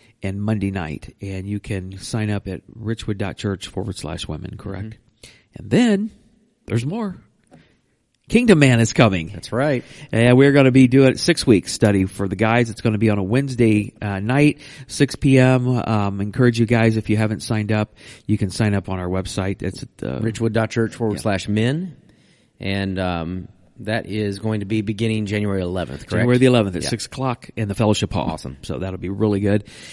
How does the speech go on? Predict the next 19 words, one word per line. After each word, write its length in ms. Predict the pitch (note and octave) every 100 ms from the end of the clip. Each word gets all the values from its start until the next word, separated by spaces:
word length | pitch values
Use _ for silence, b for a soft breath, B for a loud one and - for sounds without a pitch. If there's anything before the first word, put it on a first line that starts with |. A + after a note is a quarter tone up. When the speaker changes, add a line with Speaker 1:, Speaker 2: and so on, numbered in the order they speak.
| B B -
Speaker 1:
And, 480 | A#2 A2+ A2+ A2+
um, 480 | A#2+ A#2 A2 A2 G#2+
we 200 | A2+ C#3
are, 320 | B2+ G#2+ G#2 - _ _ _ _ _ _ _ _ -
this, 400 | B2 - - -
after 180 | B2+ A#2+
we 120 | B2
get 160 | B2+ -
past 260 | C3 -
this 120 | C3
Sunday, 300 | - C#3+ D#3
we 180 | A#2 C#3
are 80 | A#2
halfway 360 | A2 A#2+ C3+ A#2+
through 320 | C3 C3+ C3
the 80 | A#2
month 180 | C3 B2+
of 60 |
December. 460 | A#2 A2 D3+ F#2+